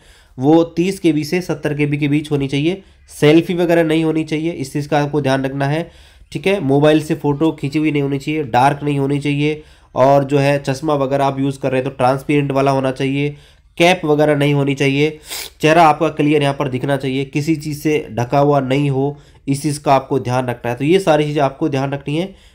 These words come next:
तो चलिए हम यहाँ पर एक फ़ोटो यहाँ पर सेलेक्ट कर लेते हैं। तो इस प्रकार का फ़ोटो आप लगा सकते हैं। हम आपको रिकमेंड करेंगे कि आप बा-, वाइट बैकग्राउंड में अगर आपके पास कोई फ़ोटो हो तो उसे ही अपलोड करें। ठीक है, और साइन हमने अपलोड कर दिया गया है।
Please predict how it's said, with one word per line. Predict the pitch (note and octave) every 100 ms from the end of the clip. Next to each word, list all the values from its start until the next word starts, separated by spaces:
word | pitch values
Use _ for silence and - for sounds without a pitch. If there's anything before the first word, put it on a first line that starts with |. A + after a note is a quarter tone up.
| _
तो | D3
चलिए | F3+ G3+ G3
हम | F3
यहाँ | E3+ C#3+ C#3+
पर | E3
एक | E3 -
फ़ोटो | C#3+ C#3+
यहाँ | B2+
पर | B2+ F3
सेलेक्ट | C#3+ C3+ D3
कर | - B2
लेते | A#2 A#2
हैं। | G#2 F#2 F#2 - _
तो | C3+
इस | C#3+
प्रकार | G3+ F#3+ F#3
का | F#3+
फ़ोटो | F#3 D3 D3
आप | D#3+ D#3
लगा | C#3 B2+ C#3+
सकते | C#3+ - E3
हैं। | D3+ E3
हम | D#3 C3+
आपको | C3 C3 C#3+
रिकमेंड | C3 C#3+ D3
करेंगे | D3+ C3+ C#3 D3+
कि | D3
आप | C3+
बा-, | G2+ G#2 A2 G#2+
वाइट | B2 D3
बैकग्राउंड | C3+ B2+ B2+ C3 C3
में |
अगर | B2 A#2+
आपके | A#2+ -
पास | A#2+ A#2+
कोई | A#2+
फ़ोटो | A2+ A#2+ B2+
हो | C3 D3+ D#3+ - - - _
तो | D3 D3
उसे | D3
ही | F#3+
अपलोड | E3+ D3+ C#3+ A#2+
करें। | G#2+ G#2+ G#2+
ठीक | C3+ B2+
है, | F3+
और | D3+ C3+
साइन | C3 C3+ C3 C3
हमने | B2 B2
अपलोड | B2 B2 B2+
कर | B2+ B2+
दिया | C3
गया | C3 C#3+
है। | D3 F#3